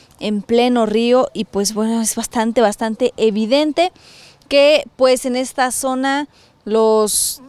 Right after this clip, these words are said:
tanto los vecinos como los que están un poquito más lejos pero pasan por aquí, pues ven que ya es una zona invadida de basura y no les cuesta nada, pues, aventar una bolsa más. Miren, por ejemplo, aquí justamente frente a mí tengo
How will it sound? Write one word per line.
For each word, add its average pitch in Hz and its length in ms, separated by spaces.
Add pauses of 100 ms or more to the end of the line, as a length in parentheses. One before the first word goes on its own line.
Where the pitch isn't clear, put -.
tanto 226 260
los 214 160
vecinos 247 480
como 220 220
los 208 220
que 196 260
están 220 260
un 240 80
poquito 240 300
más 240 160
lejos 240 240
pero 196 180
pasan 214 460
por 220 120
aquí, 240 360 (440)
pues 311 180
ven 370 120
que 359 140
ya 370 80
es 359 80
una 359 180
zona 285 280
invadida 214 460
de 226 120
basura 180 560 (420)
y 196 140
no 208 240
les 202 240
cuesta 214 340
nada, 220 440 (380)
pues, - 180
aventar 190 500
una 226 300
bolsa 214 340
más. 220 400
Miren, 226 240
por 214 100
ejemplo, 220 220
aquí 208 160
justamente 247 720
frente 214 300
a 196 40
mí 214 120
tengo 233 400